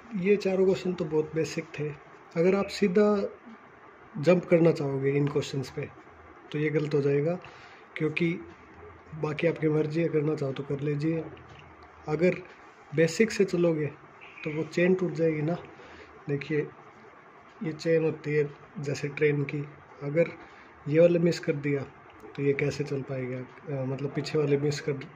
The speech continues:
आगे वाले miss कर रहे हैं तो पीछे वाले कैसे ले जाओगे आप? तो धीरे धीरे करके आगे बढ़ते हैं, आपको पता भी नहीं लगेगा कि कैसे आपने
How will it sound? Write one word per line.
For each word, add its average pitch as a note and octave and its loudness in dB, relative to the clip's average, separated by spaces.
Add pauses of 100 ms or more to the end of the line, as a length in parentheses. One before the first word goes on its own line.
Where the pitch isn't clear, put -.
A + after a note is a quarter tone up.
(140)
आगे D3 2
वाले D#3 6
miss D#3 -2
कर D3+ -4
रहे D3 4
हैं C#3+ -2
तो D3+ -2 (140)
पीछे D3+ -6
वाले D3 -2
कैसे D3 -4
ले C#3 -2
जाओगे B2+ -2
आप? A#2+ -10 (720)
तो C#3+ -6
धीरे D3 2
धीरे E3+ 4
करके D#3 0
आगे C#3 0
बढ़ते C#3 0
हैं, E3+ 0 (800)
आपको D#3 2
पता F3+ 4
भी F#3+ 8
नहीं F3 8
लगेगा D3 4
कि D#3 -2
कैसे D3+ 0
आपने D3 2